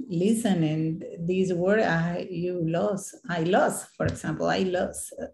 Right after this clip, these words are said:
Yeah, because, um, maybe, yeah, it's like us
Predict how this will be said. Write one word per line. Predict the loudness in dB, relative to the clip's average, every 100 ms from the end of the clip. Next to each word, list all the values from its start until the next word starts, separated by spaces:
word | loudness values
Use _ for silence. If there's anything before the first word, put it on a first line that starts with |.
| _ _ _ _ _ _ _ _ _ _
Yeah, | 0 4 4 2
because, | 0 -2 -2 0 4 6 6
um, | 4 2 0 0 -2 -4 -4 -4 -4 -6 -10 _ -4
maybe, | -2 0 2 2 0 0 0 -2 -6 -6 -6 -8 _ _
yeah, | -2 0 2
it's | 0 0
like | -2 0 0 -2 -2
us | 0 0 0